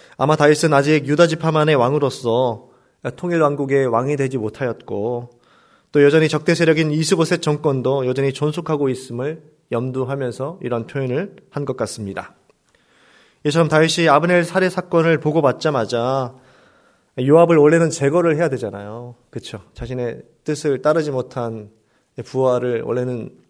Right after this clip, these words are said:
처단을 해야 되는데 제압하지 못하고 있습니다. 여러 가지 이유가 있겠죠. 요압이 지닌 이 강력한 세력 때문일 수도 있습니다.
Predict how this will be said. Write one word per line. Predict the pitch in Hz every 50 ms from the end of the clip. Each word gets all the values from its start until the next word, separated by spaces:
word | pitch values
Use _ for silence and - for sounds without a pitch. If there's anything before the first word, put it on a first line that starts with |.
| _ _ _ _ - 107
처단을 | - - 151 151 156 147 139 127
해야 | 151 151
되는데 | 139 127 117 113 113 127 151 143 120 - - - _ _ _ _ _ _ _ _ _ _ 135 -
제압하지 | - 143 147 147 147 - 156 139 135
못하고 | 120 120 - 143 123 117 110
있습니다. | 98 - - 104 98 104 101 - - - - _ _ _ _ _ _ _ _ _ _ _ _ _ _ _ _ _ _ _ _ 131
여러 | 131 139 160
가지 | 170 170 160 151
이유가 | 139 139 143 143 127
있겠죠. | 117 - 127 110 - - - 101 95 - _ _ _ _ _ _ _ _ 147
요압이 | 139 139 143 139 147
지닌 | 139 - 151 160 160 147 - -
이 | 139 139
강력한 | - 135 143 156 156 151 156 - 156 143 135 127 127
세력 | - - 170 170 170 170 -
때문일 | 185 170 165 160 147
수도 | - - - 113
있습니다. | - - - 113 104 101 - 78 -